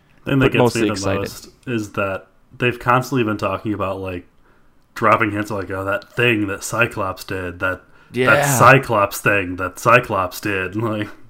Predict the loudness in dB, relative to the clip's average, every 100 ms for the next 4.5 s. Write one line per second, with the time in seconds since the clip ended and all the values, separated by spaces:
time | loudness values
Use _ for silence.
0 | -20 -20 -20 -20 _ _ _ _ -2 4
1 | 6 6 6 4 4 2 6 6 6 4
2 | 0 2 2 4 4 2 2 0 0 0
3 | -2 -8 -14 -20 -20 -20 _ -2 0 0
4 | -2 -8 -6 -4